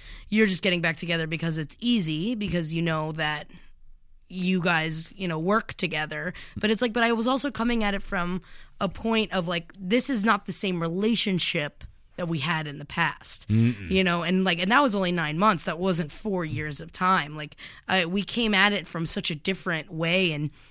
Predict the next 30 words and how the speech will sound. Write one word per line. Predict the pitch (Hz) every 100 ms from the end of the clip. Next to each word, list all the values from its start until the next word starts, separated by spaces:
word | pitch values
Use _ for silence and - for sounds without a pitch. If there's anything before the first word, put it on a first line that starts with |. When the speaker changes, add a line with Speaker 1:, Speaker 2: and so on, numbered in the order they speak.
| - - - -
Speaker 1:
crafted, | - 202 190 190 - 202 175 160 160
well, | 190 180
in | 175 190
the, | 196 190
and | 202
I | 214
did | 208 254
it | 247
very | 165 165 185 190 180 151
slowly. | 135 - 175 156 - 214 -
Speaker 2:
Yeah. | 92 71 -
Speaker 1:
I | 175
didn't | 196 214
just | 202 165
jump | - 180 170
right | 170 170
back | 160 -
in. | 170 165
I |
wasn't | 151 151 147
with | 156 165
him | 180 175
every | 165 165
second | 180 165 170
of | 156
the |
day. | 151 160 151 156
I, | 165 160 165
I | 165
was, | 170 151 147